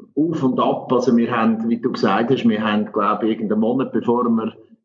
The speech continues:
die Saison Start hatten, haben wir irgend sieben, acht Spieler gehabt, oder noch nicht mal. Also wir haben eine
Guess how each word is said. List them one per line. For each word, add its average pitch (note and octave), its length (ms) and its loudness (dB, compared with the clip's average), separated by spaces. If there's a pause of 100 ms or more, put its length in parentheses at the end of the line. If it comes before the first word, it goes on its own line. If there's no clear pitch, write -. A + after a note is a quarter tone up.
die G#2 60 -6
Saison A#2+ 380 2
Start A2 400 0
hatten, A2 580 0
haben G#2 260 0
wir G2+ 80 -2
irgend G#2+ 280 0
sieben, G#2+ 280 0
acht G#2+ 320 -2
Spieler A#2+ 260 2
gehabt, A#2 420 -2
oder G2+ 40 0
noch A2 180 2
nicht A#2+ 140 2
mal. A2 340 0 (400)
Also A2 180 2
wir G#2+ 140 0
haben G#2+ 300 2
eine G#2 260 2